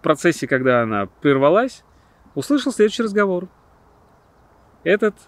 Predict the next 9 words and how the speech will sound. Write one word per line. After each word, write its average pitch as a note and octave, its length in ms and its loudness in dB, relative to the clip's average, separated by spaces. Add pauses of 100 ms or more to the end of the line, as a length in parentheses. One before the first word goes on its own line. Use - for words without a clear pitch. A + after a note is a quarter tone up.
(180)
товарищ, G#2 500 0 (140)
которого G#2 360 -6
я G2 40 -6
попросил G#2+ 400 -10
делать G#2 240 -8
радио G#2+ 280 -4 (360)
потише, C3 720 -4 (1500)
говорит C3+ 320 4
соседке: G2 500 -8